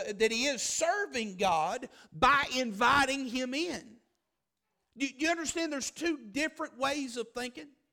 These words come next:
right there wrapped up in that one thing?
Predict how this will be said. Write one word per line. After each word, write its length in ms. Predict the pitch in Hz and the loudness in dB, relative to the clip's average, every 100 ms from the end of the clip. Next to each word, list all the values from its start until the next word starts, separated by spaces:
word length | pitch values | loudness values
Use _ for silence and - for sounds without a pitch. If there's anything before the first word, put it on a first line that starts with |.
| _ _ _ _ _ _ - | _ _ _ _ _ _ -8
right 220 | 240 226 | -6 -4
there 160 | 240 240 | -2 0
wrapped 300 | 233 247 240 | 0 0 -2
up 140 | 233 | -6
in 120 | 240 | -6
that 180 | 226 220 | -10 -10
one 160 | 220 233 | -10 -12
thing? 260 | 262 247 | -12 -16